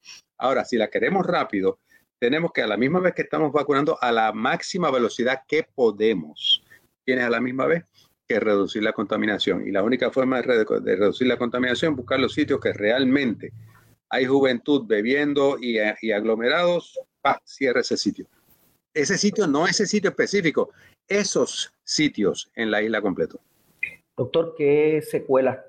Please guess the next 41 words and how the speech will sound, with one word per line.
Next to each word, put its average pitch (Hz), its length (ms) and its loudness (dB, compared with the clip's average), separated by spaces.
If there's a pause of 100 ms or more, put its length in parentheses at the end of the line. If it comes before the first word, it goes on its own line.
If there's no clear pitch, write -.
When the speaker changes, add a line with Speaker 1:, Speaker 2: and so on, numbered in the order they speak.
(140)
Speaker 2:
trae 113 400 0
el, 92 340 0
el 92 220 -2
covid? 92 380 0 (100)
¿Qué, - 300 -4
qué - 180 -2
secuelas 131 440 0
ya 117 120 0
se 120 120 -4
han 110 120 -2
confirmado? 98 640 -2 (160)
¿Qué 117 100 0
daños 123 440 0
trae 120 320 0 (140)
después 117 540 -2
de 107 120 0
que 101 100 -4
pasa 107 300 -2
el 104 80 -4
covid? 87 300 0 (380)
Speaker 1:
Eh, 143 120 -4
Speaker 2:
¿En 107 60 -2
Speaker 1:
sigue, 131 200 0
Speaker 2:
qué 131 80 -2
pacientes 131 500 0
Speaker 1:
sí. 120 60 4
Speaker 2:
y 107 80 -4
cómo? 92 340 -2 (680)
Speaker 1:
Siguen 202 340 0
apareciendo. 147 760 0
Esto 117 220 2
es - 20 2
una 190 80 2
enfermedad 151 400 0
que 165 80 0
lo 156 100 0
que 120 120 0
tiene 120 500 -2
básicamente 107 560 0
un 107 140 2
año. 98 320 0